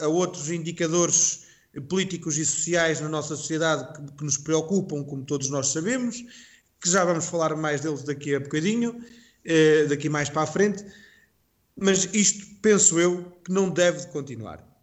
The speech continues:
Marcelo Rebelo de Sousa foi reeleito Presidente da República,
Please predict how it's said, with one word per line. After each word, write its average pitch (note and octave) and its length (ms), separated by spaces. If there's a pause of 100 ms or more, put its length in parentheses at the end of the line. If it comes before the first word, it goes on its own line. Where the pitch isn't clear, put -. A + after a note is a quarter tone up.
(180)
Marcelo E3 300
Rebelo E3+ 220
de - 60
Sousa D#3+ 320
foi D3+ 240
reeleito C3 640
Presidente A#2 440
da C3 80
República, E3 640